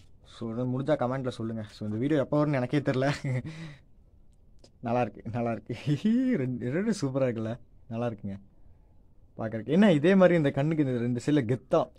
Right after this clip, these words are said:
இந்த, இந்த ஆடு நல்லா இருக்கு பார்க்கறதுக்கு, சூப்பரா இருக்கு. ஏன்னா கண்ணு கிட்ட பாருங்களேன், ரெண்டு அந்த கோடு மாதிரி இப்படி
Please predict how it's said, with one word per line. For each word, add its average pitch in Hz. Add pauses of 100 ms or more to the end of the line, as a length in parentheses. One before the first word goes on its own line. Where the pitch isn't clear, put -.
இந்த, 160
இந்த 156
ஆடு 185
நல்லா 143
இருக்கு 113
பார்க்கறதுக்கு, 104
சூப்பரா 139
இருக்கு. 104 (400)
ஏன்னா -
கண்ணு 139
கிட்ட 127
பாருங்களேன், 107
ரெண்டு 104
அந்த 104
கோடு 131
மாதிரி 117
இப்படி 98